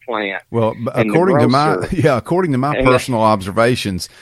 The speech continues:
Speaker 2: you'd still be out there in that field with a shovel trying to load up that truck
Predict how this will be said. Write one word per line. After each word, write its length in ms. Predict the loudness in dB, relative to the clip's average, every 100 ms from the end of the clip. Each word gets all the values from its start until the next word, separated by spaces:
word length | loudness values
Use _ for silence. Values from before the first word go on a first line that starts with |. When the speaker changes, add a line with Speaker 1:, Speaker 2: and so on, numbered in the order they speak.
| -6
Speaker 2:
you'd 180 | -4 -2
still 200 | -2 0
be 140 | 2
out 140 | 0 2
there 100 | 2
in 80 | 2
that 180 | -2
field 220 | 0 2 2
with 100 | -4
a 40 |
shovel 340 | 0 2 2 0
trying 200 | -2 0
to 60 | 2
load 180 | 4
up 100 | 4 2
that 180 | -2
truck 340 | 2 4 4